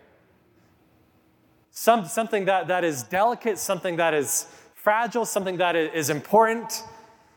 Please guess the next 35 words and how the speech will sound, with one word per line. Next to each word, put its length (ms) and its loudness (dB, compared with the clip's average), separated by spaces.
You 140 0
don't, 200 0
you 80 -8
know, 200 0
I, 360 -2
I've 100 -2
told 240 2
my 120 2
son 280 -2
Fisher, 320 0
if 80 -4
he 100 0
has, 220 0
like, 160 0
he 120 -4
loves 240 2
Legos, 500 0
he's 180 -4
nine 280 2
years 200 -4
old. 320 4
He 140 -2
builds, 500 0
you 60 -4
know, 160 6
beautiful, 840 0
intense 560 0
Lego 460 0
creations 560 -2
that 200 0
take 220 4
him 240 0
days 380 0
to 120 -4
make. 460 0